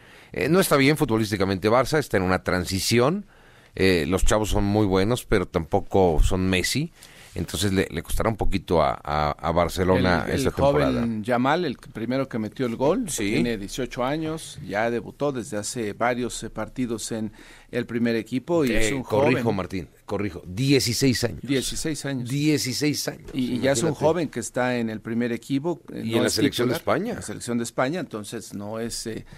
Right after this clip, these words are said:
Speaker 2: un jugador suplente cualquiera, ¿no?
Speaker 1: Claro, claro, claro, claro.
Speaker 2: Quisiéramos
Speaker 1: Eso
Speaker 2: de ese tipo de jóvenes en la, en el fútbol mexicano.
Speaker 1: Eso quisiéramos, de verdad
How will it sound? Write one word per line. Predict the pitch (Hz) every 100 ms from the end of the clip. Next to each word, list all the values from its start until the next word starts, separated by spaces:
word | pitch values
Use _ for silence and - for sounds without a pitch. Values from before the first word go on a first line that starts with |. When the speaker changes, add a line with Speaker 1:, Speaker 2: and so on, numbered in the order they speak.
| - -
Speaker 2:
un | 123 123
jugador | 131 107 110 120
suplente | - - 127 123 123
cualquiera, | 131 123 - 202 135
¿no? | 123 190
Speaker 1:
Claro, | 120 147 110
claro, | 110 104 87
claro, | 101 95
claro. | 104 95 78 -
Speaker 2:
Quisiéramos | 113 - 135 135 104
Speaker 1:
Eso | - -
Speaker 2:
de |
ese | 113 120
tipo | 131 - 110
de |
jóvenes | 98 131 117 104 -
en | 101
la, | 98 -
en | 117 107
el | 101
fútbol | 135 127 120
mexicano. | 110 - - 127 120
Speaker 1:
Eso | 143 - -
quisiéramos, | - 98 87 85 87 85
de |
verdad | 110 113 123